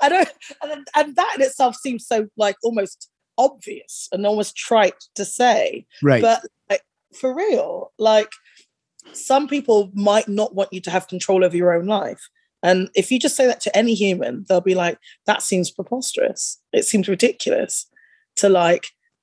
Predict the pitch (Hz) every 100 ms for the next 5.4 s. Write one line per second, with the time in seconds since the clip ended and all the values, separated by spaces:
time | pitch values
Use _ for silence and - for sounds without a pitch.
0 | - - 196 202 208 - 190 - 196 -
1 | 190 185 185 185 190 185 208 208 - -
2 | _ - - _ - _ _ _ - 143
3 | 143 117 180 196 151 269 285 135 143 359
4 | 381 - 311 - _ 320 370 - 302 285
5 | - 381 381 240